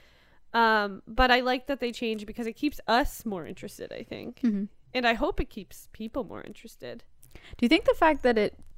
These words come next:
Speaker 2: does change so much is why
Speaker 1: We don't
Speaker 2: our
Speaker 1: grow.
Speaker 2: growth has been so
Speaker 1: Maybe.
Speaker 2: slow?
Speaker 1: Because we don't have this, like, we're not, like, this one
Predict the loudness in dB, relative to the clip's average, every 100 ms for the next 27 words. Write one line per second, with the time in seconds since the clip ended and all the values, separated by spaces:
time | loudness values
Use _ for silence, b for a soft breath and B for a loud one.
0 | -18 -2 0 2 0 -4 -10 -6 -4 -4
1 | -2 0 2 2 0 -4 0 0 2 4
2 | 6 6 6 4 2 2 4 4 2 0
3 | 2 4 4 6 4 2 4 4 6 8
4 | 8 10 10 8 8 8 10 10 8 6
5 | 0 -8 -12 -4 -2 0 0 0 0 0
6 | 0 -2 0 -2 -2 _ -20 -20 _ _
7 | _ _ -2 4 4 4 0 -2 -4 -2
8 | -2 -2 -8